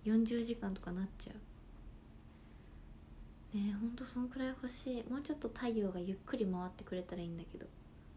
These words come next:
あ、滑った。<laughs> 三十時間の場合何するか？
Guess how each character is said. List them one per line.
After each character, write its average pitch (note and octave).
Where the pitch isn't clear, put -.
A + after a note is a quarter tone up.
あ、 G#3
滑 G#3+
っ G#3
た。 -
<laughs> A3
三 A#3+
十 B3
時 B3
間 F#3+
の F#3
場 F#3
合 F3+
何 F#3+
す -
る F3+
か？ A3+